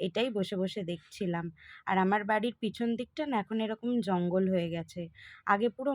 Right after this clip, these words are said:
মাঠের মতো ছিল। ছোটবেলায় ভীষণ খেলা করতাম, তো ওটাই বসে বসে ভাবছিলাম,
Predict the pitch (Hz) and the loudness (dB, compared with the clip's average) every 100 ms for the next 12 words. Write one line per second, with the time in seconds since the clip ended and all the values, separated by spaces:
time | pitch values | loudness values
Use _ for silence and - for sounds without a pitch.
0 | 240 202 190 233 233 220 185 190 185 - | 2 0 0 0 0 0 -2 -4 -6 -4
1 | 170 170 175 _ _ - 214 220 240 247 | -4 -4 -8 _ _ -4 -2 0 0 0
2 | 269 240 208 254 269 285 254 202 185 180 | -2 -2 -4 -2 -2 0 0 0 0 -4
3 | - 175 175 170 - - - 233 190 233 | -2 -2 -2 -4 -18 -14 0 0 2 0
4 | 247 208 - 214 220 254 226 202 170 - | 0 -2 -2 -4 -4 -4 0 0 0 -2
5 | 233 262 | 0 2